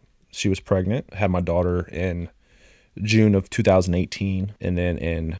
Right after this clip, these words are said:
January, we had decided to move up north closer to family. We were working opposite schedules. I was working twenty-four forty-eight,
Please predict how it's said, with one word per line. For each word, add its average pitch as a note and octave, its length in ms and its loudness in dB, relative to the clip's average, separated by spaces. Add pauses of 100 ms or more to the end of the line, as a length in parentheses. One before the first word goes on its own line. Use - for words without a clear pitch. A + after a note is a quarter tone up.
January, A2 460 6
we F#2+ 100 4
had F#2 140 2
decided F#2 520 -2
to - 80 -6
move F2+ 420 -4 (100)
up F2 100 0
north E2+ 320 -2
closer F2 300 -4
to E2+ 60 -8
family. F2 500 -6 (100)
We A#2 80 2
were G#2 80 4
working G2 220 2
opposite D#2+ 320 -6
schedules. F2 420 -2
I F2 60 0
was F2+ 160 -2
working E2+ 500 -6
twenty-four F#2+ 380 -4
forty-eight, F#2+ 560 -2